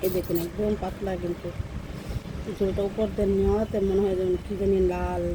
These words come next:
অথচ কিন্তু দেখুন, একদম পাতলা ঝোল। ইচ্ছা করে গরমের মধ্যে একদম মশলা দিইনি, মশলা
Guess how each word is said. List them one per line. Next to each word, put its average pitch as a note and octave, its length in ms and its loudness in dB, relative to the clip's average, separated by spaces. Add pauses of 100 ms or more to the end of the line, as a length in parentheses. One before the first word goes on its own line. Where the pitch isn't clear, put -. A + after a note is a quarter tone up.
(400)
অথচ F3+ 220 -6 (120)
কিন্তু G3 200 0 (760)
দেখুন, G3 260 0 (800)
একদম F#3+ 260 -6
পাতলা F3+ 360 -2
ঝোল। D#3 140 -2 (1200)
ইচ্ছা G#3+ 280 -2
করে G#3 180 4 (120)
গরমের G3 420 4
মধ্যে G3 240 0 (1600)
একদম G3 280 2
মশলা F#3 320 0
দিইনি, F3 260 2 (920)
মশলা F3+ 280 -2